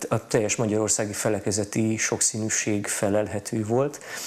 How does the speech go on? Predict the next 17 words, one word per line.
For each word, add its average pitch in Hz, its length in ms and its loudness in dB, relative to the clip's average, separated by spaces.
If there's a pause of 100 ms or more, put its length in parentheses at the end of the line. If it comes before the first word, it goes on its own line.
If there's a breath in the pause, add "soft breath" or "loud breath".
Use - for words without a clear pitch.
(140 loud breath)
és, 117 280 2
ö, 127 60 2
ennek 120 460 0
következtében 120 640 0
mindig 123 260 0
is 101 140 -2
éreztem, 110 440 0
hogy 101 140 -2
ez 104 100 2
a 113 40 0
felekezetiség, 117 1160 0 (300 loud breath)
ez 117 240 4
a 123 60 0
dolog, 117 300 0
hogy, 113 400 0
ö, 113 160 4 (520 loud breath)
ö, 113 280 4